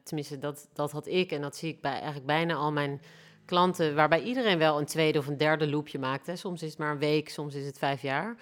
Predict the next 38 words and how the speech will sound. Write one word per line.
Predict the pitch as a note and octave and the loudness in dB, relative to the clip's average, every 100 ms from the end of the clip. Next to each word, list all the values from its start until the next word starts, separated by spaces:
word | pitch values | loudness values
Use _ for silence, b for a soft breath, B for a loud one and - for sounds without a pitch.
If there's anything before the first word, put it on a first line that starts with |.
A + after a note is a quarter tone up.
| B B B B B B | B B B B B B
Maar, | - C#3+ D3 C#3+ - _ _ | -2 2 4 2 -2 _ _
ehm, | D#3+ D#3 D3 C#3+ C#3+ C#3 C3+ | -2 0 0 -2 -4 -6 -6
dat | - D3 | -4 -4
je | D#3 | -4
dan | D3 | -4
op | C#3+ | -6
een | C#3+ | -2
plek | D#3 D#3+ | -2 0
komt | D#3 C#3+ | -2 -2
waarvan | C#3+ C#3+ D3+ C#3+ | -2 -2 -4 -2
je | C#3+ | -2
jezelf | C#3 D3 C#3 C#3 - - _ _ - | -2 -2 -2 -2 -8 -20 _ _ -4
nog | F#3+ A#3+ | -2 0
meer | F#3+ D#3+ | 0 0
eigenlijk | D3 - | 0 -4
gaat | - | -6
neersabelen | C#3+ D#3 D#3 D#3+ D3 C#3+ | -2 -2 0 -2 -2 -4
van, | D3 | -4
"Hey, | C#3 E3 D#3+ | 2 2 2
ben | C#3+ D3+ | 2 -2
ik | D3+ | -2
hier | D#3 | -2
nu | D3 D3 | 0 4
weer? | D#3 D3 C3+ G3+ - B B B | 4 4 2 -2 -10 B B B
Maak | - D3 | -2 0
ik | - | 0
nu | D#3+ | -2
weer | F3 A3 | 2 4
dezelfde | D#3+ C#3 C3 B2+ | 4 0 -2 -4
fout? | - B2+ C3+ | -4 -2 -2
Ga | - | -4
ik | D3 | -4
nu | D3+ D#3 | -4 -2
weer | F3 F#3+ | 2 2
over | C#3+ C#3+ | 2 -2
mijn | C3+ | -8
grenzen?" | - B2+ B2+ B2 B2+ | -8 -8 -8 -8 -8
En | - C3+ C#3 | -8 -6 -6